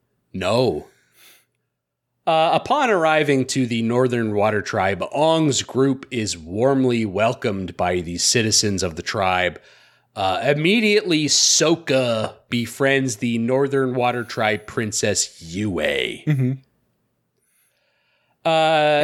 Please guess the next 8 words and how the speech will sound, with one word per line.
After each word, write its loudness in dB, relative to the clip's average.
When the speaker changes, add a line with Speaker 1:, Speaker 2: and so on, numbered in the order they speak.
Speaker 2:
And 2
this 0
happens, -2
this 0
happens 0
in 2
a 2
monologue 2